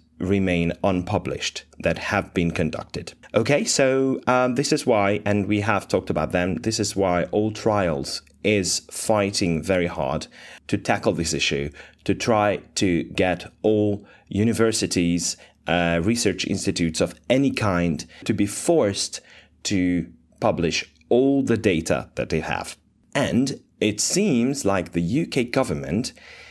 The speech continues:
has, uh, heard those, uh, calls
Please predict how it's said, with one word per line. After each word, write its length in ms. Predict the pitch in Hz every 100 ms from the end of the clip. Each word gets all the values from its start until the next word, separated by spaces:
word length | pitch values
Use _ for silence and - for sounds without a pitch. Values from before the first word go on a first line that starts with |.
| - -
has, 600 | - - 123 123 117 107
uh, 200 | 120 120
heard 460 | 120 147 175 113 - - _ _ _ -
those, 600 | 110 95 90 87 - 98
uh, 360 | 90 87 82 82
calls 460 | 151 80 80 -